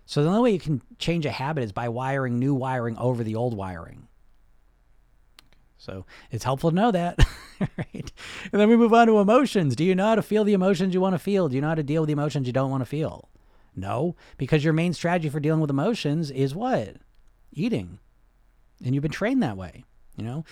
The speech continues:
So you have to understand on a deep level, how do I feel the emotions I truly wanna feel in my life on a deep level? How can I deal with the emotions I don't wanna feel in a genuine way that doesn't include food? Well, once you have that,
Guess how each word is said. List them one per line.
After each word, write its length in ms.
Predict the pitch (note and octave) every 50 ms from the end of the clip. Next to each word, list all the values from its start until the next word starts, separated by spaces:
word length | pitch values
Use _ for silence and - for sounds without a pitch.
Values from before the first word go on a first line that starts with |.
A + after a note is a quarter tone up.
| - - -
So 140 | - - F3
you 20 | G3
have 80 | F#3+
to 80 | - G#3+
understand 300 | F#3+ F#3 - - G3+ G3
on 80 | E3+
a 40 | C#3+
deep 220 | B2+ C#3 E3+ E3 -
level, 200 | D3+ G3+ A3 C#3+
how 160 | G#2+ C#3 D#3
do 100 | G3+ A3
I 120 | A3 G3+
feel 260 | - - - D#3+ F#3+
the 80 | F#3 D#3+
emotions 380 | C#3 C3+ C#3 D#3 - - C#3+ B2
I 140 | A#2+ A#2
truly 300 | A2 - - G3+ G#3+ G3
wanna 160 | E3+ D3+ C3+ -
feel 200 | - D#3 E3+ F#3+
in 80 | E3+
my 100 | B2+ G#2+
life 360 | G2+ F#2+ F2+ E2+ E2 - -
on 80 | A2+ A#2+
a 40 | A2+
deep 300 | G#2+ B2+ C#3 E3 D3+ -
level? 460 | G#2+ A#2 C3 A#2 F2+ E2 - - - _ _ _ _ _ _ _ _ _ _
How 140 | - C#3 C#3+
can 120 | - F3
I 60 | E3+
deal 180 | D3+ D#3 E3 E3
with 60 | D#3
the 60 | C#3
emotions 360 | C3 B2 C3 C#3+ C3 B2+ C3+ A#2+
I 60 | B2
don't 140 | E3 A#3 A#3+
wanna 160 | F#3 A#2+ F#2
feel 400 | - G#2 G2 E2+ D#2 - - - _ _ _
in 60 | B2+
a 40 | A#2+
genuine 420 | A2+ A2+ B2+ C#3+ D3 C#3+ C#3+ C#3
way 200 | B2+ C#3+ F3 C#3
that 140 | F#2 F#2+ G2
doesn't 240 | - A#2 A#2+ B2 B2
include 280 | B2+ A#2 - C3 A#2+ -
food? 320 | - G#3 A3+ D3+ F2+ - _ - _ _ - - - -
Well, 100 | - A#2+
once 120 | C3+ F3 D3
you 60 | E3
have 120 | F3 D3+ C3
that, 340 | D#3+ G3+ G3 E3 D3+ -